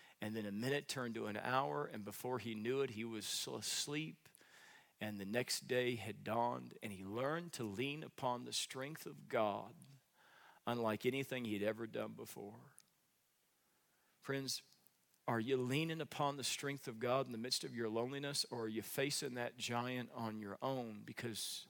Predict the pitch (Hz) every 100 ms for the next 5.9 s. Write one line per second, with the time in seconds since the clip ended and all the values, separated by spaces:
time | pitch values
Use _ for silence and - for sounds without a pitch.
0 | - _ _ _ _ - - - 107 92
1 | 104 120 147 156 131 110 113 139 143 127
2 | 120 110 - 110 110 131 117 104 - -
3 | 135 127 120 113 113 113 113 - _ _
4 | _ _ _ _ _ _ _ _ _ -
5 | 120 - 143 127 123 117 - 113